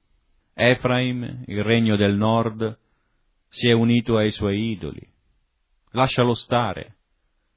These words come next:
non avvertirlo più, non parlargli più, non pregare più per lui.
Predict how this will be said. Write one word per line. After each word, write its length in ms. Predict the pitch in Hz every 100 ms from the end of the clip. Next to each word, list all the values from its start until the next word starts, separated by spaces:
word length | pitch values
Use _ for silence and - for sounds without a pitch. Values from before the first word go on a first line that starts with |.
| _ -
non 180 | 120
avvertirlo 680 | 131 120 127 - 131 117 120
più, 360 | 110 - 120 104 78 _ _ _ _ _ -
non 160 | 117
parlargli 600 | 117 110 113 113 104 107
più, 340 | - 110 107 87 - _ _ _ -
non 120 | 113
pregare 440 | - 107 107 101
più 240 | - 113 110
per 260 | 85 78
lui. 300 | 80 76 71